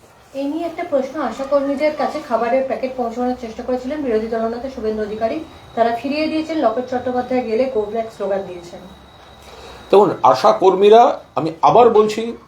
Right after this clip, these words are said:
Speaker 2: আশা কর্মীদের মধ্যে যে মা, বোন, দিদিরা রয়েছেন, তারা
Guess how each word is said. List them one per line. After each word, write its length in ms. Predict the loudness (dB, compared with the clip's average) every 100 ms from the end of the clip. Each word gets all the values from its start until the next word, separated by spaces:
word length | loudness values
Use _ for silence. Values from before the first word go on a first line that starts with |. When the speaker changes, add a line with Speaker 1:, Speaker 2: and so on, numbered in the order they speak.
| _ -20 -14 0
Speaker 2:
আশা 340 | 2 4 4 4
কর্মীদের 540 | 4 2 2 2 0 2
মধ্যে 340 | -2 -2 0 0
যে 200 | 4 4 4
মা, 240 | 6 6 8 8 6
বোন, 220 | 4 2 0
দিদিরা 440 | -2 -4 0 4 6
রয়েছেন, 420 | 6 2 2 -2 -4 -16 -20 -20 -20 _ _ _ _
তারা 320 | 4 8 8